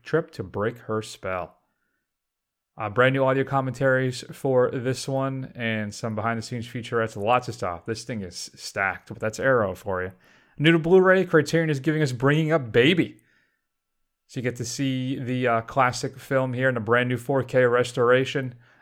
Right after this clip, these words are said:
new video essays, new interviews, and more.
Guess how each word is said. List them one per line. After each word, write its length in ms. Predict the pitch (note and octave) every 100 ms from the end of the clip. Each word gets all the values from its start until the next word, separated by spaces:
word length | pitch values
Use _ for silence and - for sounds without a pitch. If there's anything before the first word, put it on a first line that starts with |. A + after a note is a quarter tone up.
| -
new 220 | B2 C3+
video 280 | B2 C3+ C3
essays, 520 | A#2+ B2 - C3 A#2+
new 220 | A2+ A#2 A#2+
interviews, 760 | B2 A#2+ A#2 A2+ A2+ G#2+ G#2
and 360 | - A2+ G2+ G2
more. 440 | G#2 G#2+ G#2+ G2+